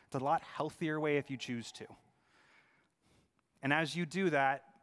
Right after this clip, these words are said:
remember that even the darkest night ends and that the sun will rise. And also remember that ours is a God who meets us in the midst of anything, the God who is with us through everything,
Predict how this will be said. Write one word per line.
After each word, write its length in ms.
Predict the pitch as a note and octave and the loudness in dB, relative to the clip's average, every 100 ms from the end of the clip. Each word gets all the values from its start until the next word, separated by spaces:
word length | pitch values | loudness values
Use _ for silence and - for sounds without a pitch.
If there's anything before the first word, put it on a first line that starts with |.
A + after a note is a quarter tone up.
| _ - | _ -4
remember 560 | C#3+ C#3+ D3+ F3 F3+ | 0 4 4 4 2
that 140 | D#3+ D3 | 2 -2
even 260 | D3+ D#3+ | -2 0
the 60 | D#3 | 2
darkest 400 | D3+ D3 D3 - | 2 2 0 -2
night 180 | D3 C#3 | -2 0
ends 300 | C3 B2+ A#2 | 0 0 0
and 100 | B2+ | -2
that 100 | A#2 | -2
the 100 | B2+ | -4
sun 400 | - C#3 B2 A#2+ | -2 0 0 -2
will 440 | B2 C3 C3 B2 A2+ - | -4 0 2 0 -4 -10
rise. 580 | C3+ B2 A#2 A2+ A2 - - _ _ _ _ _ _ _ _ _ _ - - _ _ _ - | -2 0 0 -2 -10 -16 -18 _ _ _ _ _ _ _ _ _ _ -20 -20 _ _ _ -4
And 120 | D#3+ | 2
also 260 | F#3+ G3+ | 2 2
remember 320 | G3+ F3+ F3 E3 | 2 2 4 2
that 120 | D#3 | 4
ours 260 | E3 F3 | 4 4
is 100 | F3 | -2
a 60 | E3+ | -2
God 240 | D3+ D3+ | 2 2
who 100 | C3+ | 2
meets 240 | D3 D3 D#3 | 0 0 -2
us 140 | D#3 | -4
in 20 | |
the 60 | E3 | -2
midst 200 | D3+ C#3+ | -2 -4
of 80 | C#3 | -2
anything, 440 | C#3 C3 B2+ A#2 - _ _ _ _ _ _ _ _ _ _ - | -2 -2 -6 -12 -14 _ _ _ _ _ _ _ _ _ _ 0
the 60 | |
God 180 | D3 D#3+ | 4 6
who 80 | E3+ | 6
is 100 | D3+ | 4
with 200 | D#3+ E3 | 2 2
us 160 | D3 | 0
through 240 | - E3+ D3+ C#3 | -4 -4 -2 0
everything, 640 | D3+ C#3 C3 - A#2 A2 | 0 0 -8 -6 -8 -10